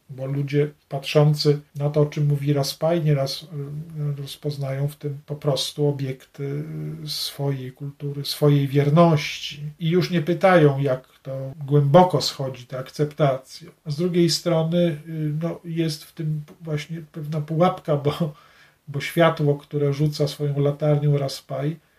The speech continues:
zatrzymuje nas bardzo często na tych kształtach, a może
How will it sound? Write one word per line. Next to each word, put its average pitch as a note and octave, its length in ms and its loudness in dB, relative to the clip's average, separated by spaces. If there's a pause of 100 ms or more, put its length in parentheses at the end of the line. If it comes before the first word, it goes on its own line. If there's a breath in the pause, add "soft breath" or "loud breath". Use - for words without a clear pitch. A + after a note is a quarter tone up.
(560)
zatrzymuje D3 720 0
nas D3 280 2
bardzo D#3+ 460 2
często D3+ 520 0
na C3+ 400 -6 (120)
tych D3 240 -4
kształtach, C#3+ 920 -2
a C3 320 -12 (200)
może C3+ 920 -6